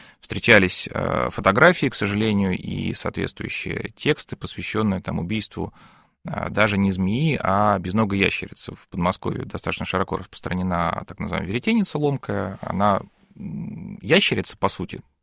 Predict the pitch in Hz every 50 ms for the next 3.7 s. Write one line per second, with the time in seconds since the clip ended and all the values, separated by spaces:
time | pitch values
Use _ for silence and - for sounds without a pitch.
0 | _ _ _ _ _ _ - - - - - - 92 92 87 85 - - - -
1 | - - - 92 101 104 95 85 - 90 90 92 - - - - - - - -
2 | - - 92 110 135 165 170 147 110 - - - 110 104 104 107 87 - - -
3 | - - 87 90 92 95 95 - - - - - - -